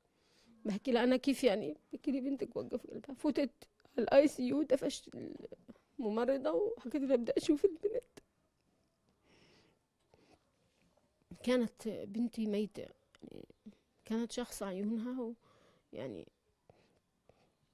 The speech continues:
هلا اللسان سكر عندها مجرى التنفس، تنشنجات ورا بعض. انت بتحكي عن طفلة تشنجت من تقريبًا من الاثناعش إلى تلت، احداعش وربع للثلاثة ونص،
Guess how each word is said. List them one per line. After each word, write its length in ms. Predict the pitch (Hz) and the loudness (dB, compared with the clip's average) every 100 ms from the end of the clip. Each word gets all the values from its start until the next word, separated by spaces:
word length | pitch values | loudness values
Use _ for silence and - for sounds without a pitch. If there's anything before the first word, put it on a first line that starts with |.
| _ _ _ _ _ _ _ _ _ _ _ _ - - | _ _ _ _ _ _ _ _ _ _ _ _ -20 -2
هلا 180 | 233 202 | 2 4
اللسان 600 | 214 202 196 - 262 262 | 4 2 2 4 4 4
سكر 460 | - 262 - 233 202 | 2 -4 -4 -6 -4
عندها 260 | 220 196 | -4 -4
مجرى 280 | 202 208 208 | -4 -4 -6
التنفس، 720 | 202 196 208 214 - 185 - 269 320 302 - | -6 -4 -4 -4 -10 -12 -12 -16 -14 -14 -4
تنشنجات 800 | 220 165 - 226 233 196 247 226 | -2 0 0 2 2 2 0 0
ورا 120 | 220 | -2
بعض. 260 | 202 196 190 - - - - - - | 0 -2 -4 -10 -20 -20 -20 -12 -2
انت 200 | 247 233 | -2 -2
بتحكي 320 | 202 277 - | -6 -4 0
عن 140 | 233 | 0
طفلة 320 | 220 254 - 220 | 0 -4 -2 -4
تشنجت 600 | - 240 220 208 208 233 | 0 0 2 0 -2 -2
من 240 | 220 214 | -2 -2
تقريبًا 440 | 233 - 240 220 | -6 -2 0 2
من 120 | 208 196 | 2 0
الاثناعش 440 | 190 226 233 226 | 0 -2 -4 -4
إلى 180 | 196 196 | -4 -2
تلت، 300 | 247 214 202 | -2 -4 -6
احداعش 420 | 180 214 247 - | -2 -2 -2 -4
وربع 400 | 220 226 208 - | -2 -2 -4 -6
للثلاثة 880 | 190 220 - - 214 208 226 214 196 | -4 -6 -8 -8 -4 -4 -4 -6 -6
ونص، 500 | 180 175 196 - | -6 -6 -8 -14